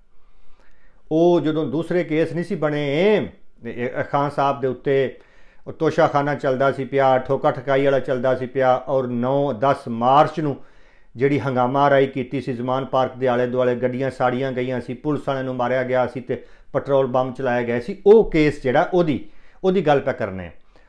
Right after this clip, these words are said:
ਉਹਦੇ ਵਿੱਚ ਵੀ ਉਹਦੀ ਗ੍ਰਿਫਤਾਰੀ ਮਤਲੂਬ ਸੀ ਨਾ, ਜਿਹਦੇ ਵਿੱਚ ਫਿਰ ਲਾਹੌਰ ਹਾਈ ਕੋਰਟ ਜ਼ਮਾਨਤਾਂ ਦੀਆਂ,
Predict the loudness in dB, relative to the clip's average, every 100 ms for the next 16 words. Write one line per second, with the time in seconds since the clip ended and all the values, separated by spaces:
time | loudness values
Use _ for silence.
0 | 0 6 10 12 10 8 6 6 6 0
1 | 2 4 4 2 -2 0 0 0 -2 0
2 | 0 -2 -20 _ _ -6 0 2 0 0
3 | 2 4 6 6 4 2 -2 0 -2 -2
4 | 0 -2 0 -2